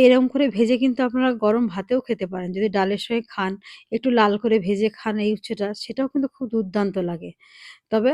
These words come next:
আজকে এটা আমি যেহেতু রান্না করব খুব বেশি লালের, ওই জন্য আমি করছি না। এরকম মোটামুটি হয়ে, হয়ে গেলেই আমি এটা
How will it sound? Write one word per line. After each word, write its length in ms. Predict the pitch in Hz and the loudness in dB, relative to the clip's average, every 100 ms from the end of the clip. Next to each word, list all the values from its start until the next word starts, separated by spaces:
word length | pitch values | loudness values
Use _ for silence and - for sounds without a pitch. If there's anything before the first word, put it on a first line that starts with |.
| 330 | -2
আজকে 280 | 202 190 247 | -6 -4 -2
এটা 120 | 240 | 0
আমি 120 | 269 | 2
যেহেতু 220 | 233 233 262 | 2 0 0
রান্না 300 | 247 240 247 | -2 -2 -4
করব 180 | 285 370 - | -4 -6 -6
খুব 160 | 311 233 | -4 0
বেশি 220 | 240 240 | 0 0
লালের, 320 | 196 180 180 202 | -2 -2 -4 -6
ওই 80 | 185 | -6
জন্য 120 | 214 | -2
আমি 120 | 302 | -4
করছি 320 | 311 185 190 175 | -4 -8 -8 -8
না। 120 | 175 - - - - | -8 -10 -20 -12 2
এরকম 300 | 233 233 269 | 4 4 4
মোটামুটি 380 | 254 247 247 294 | 2 2 0 0
হয়ে, 320 | 220 202 196 208 208 | 0 0 0 0 0
হয়ে 200 | 202 208 | 0 0
গেলেই 240 | 226 311 381 | 2 0 -2
আমি 220 | 214 220 330 - | -4 -6 -6 -10
এটা 200 | 208 302 | -10 -6